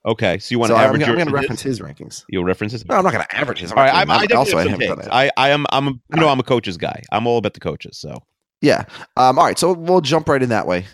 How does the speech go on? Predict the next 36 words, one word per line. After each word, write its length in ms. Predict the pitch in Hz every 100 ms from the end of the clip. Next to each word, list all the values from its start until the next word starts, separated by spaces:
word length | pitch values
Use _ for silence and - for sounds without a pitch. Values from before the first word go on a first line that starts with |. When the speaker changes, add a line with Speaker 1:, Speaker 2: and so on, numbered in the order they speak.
| - -
Speaker 2:
and, 160 | 85
uh, 140 | 82 80
and 120 | - 82
that's 160 | 80
how 80 | 80
we'll 100 | 82
go. 140 | 69 -
All 80 | 110
right. 140 | -
So, 180 | 147 127
uh, 140 | 117 - - -
we're 80 | 143
gonna 100 | 165
start 180 | 180
number 140 | 151 135
thirty-two. 580 | 143 131 - 113 92 92 _ _ _
He 140 | 135
was 100 | 131
number 140 | 151 147
thirty-two 320 | 151 143 143
in 40 |
my 80 | 120
preseason 460 | - 120 113 110 107
ranking. 360 | 107 - 101 -
He 120 | 120
has 100 | 110
done 160 | 117
nothing 300 | 117 123 127
to 100 | 110
improve 240 | 98 104 85
on 140 | 78
that. 220 | 76 - _ _ _ _
Uh, 140 | 98 95
that's 180 | 98
Chuck 200 | - 95
Pagano. 340 | 78 53 50